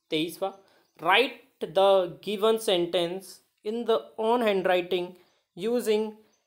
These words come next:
capital letter, small letter, correct punctuations।"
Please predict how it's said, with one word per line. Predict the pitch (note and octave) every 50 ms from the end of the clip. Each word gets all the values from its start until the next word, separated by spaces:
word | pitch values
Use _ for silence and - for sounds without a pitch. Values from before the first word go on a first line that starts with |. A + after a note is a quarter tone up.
| _ -
capital | G#3 G3+ G3+ - B3 B3+ C4 B3+
letter, | A#3 A3+ A3 A3+ A3
small | G#3 G#3+ - G3+ F#3+ F#3+
letter, | F#3+ F#3+ G3 F#3+ F#3+ G3
correct | G3 F#3+ F3+ D#3+ E3+ E3+ - -
punctuations।" | F3 E3 D#3+ E3 E3 D#3 D#3+ D#3+ D3 C#3 C3+